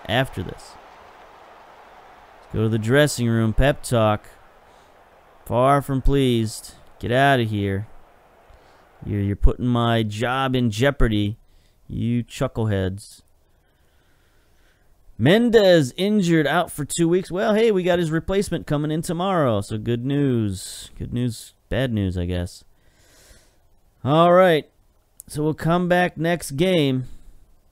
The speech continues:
for New England and friendly versus Bologna, which we're not gonna look at, but play it anyway with all of our reserves.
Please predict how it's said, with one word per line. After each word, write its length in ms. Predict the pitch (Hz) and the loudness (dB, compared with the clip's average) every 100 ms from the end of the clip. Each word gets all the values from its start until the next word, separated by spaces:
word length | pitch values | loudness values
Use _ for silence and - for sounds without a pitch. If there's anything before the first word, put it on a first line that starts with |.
| _ _ | _ _
for 220 | - 127 | -6 -2
New 240 | 135 147 | 2 2
England 760 | 170 214 202 151 123 120 117 - _ _ _ _ - | 2 2 4 4 4 -2 -6 -14 _ _ _ _ -10
and 140 | 107 | -8
friendly 480 | - - 131 160 151 | -8 -6 -2 0 2
versus 180 | 131 123 | 0 -2
Bologna, 500 | 117 117 143 143 113 | 0 2 2 2 0
which 240 | 107 - | -2 -6
we're 60 | 107 | -6
not 200 | 113 117 | -6 -4
gonna 220 | 113 101 | -4 -2
look 260 | 104 127 - | 0 0 0
at, 280 | 92 87 92 | -2 -2 -6
but 160 | - _ _ _ _ - - _ _ | -10 _ _ _ _ -18 -18 _ _
play 240 | - 110 110 | -8 -2 0
it 80 | 107 | 0
anyway 300 | 117 107 101 | 0 0 0
with 140 | 98 | 0
all 140 | 110 | 0
of 80 | 110 | 0
our 120 | 104 | 0
reserves. 640 | 95 95 113 131 107 107 | 0 -2 0 0 0 -4